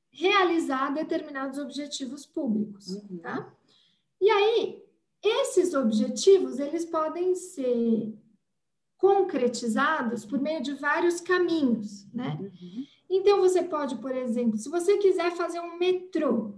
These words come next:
Speaker 1: vamos supor, você pode fazer uma obra pública.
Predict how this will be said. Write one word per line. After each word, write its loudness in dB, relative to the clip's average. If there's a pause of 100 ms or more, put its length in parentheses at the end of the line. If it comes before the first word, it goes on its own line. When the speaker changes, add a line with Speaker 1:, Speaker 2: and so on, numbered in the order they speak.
(120)
Speaker 1:
vamos -2
supor, -6 (420)
você 0
pode -2
fazer -6
uma -2
obra 0
pública. 2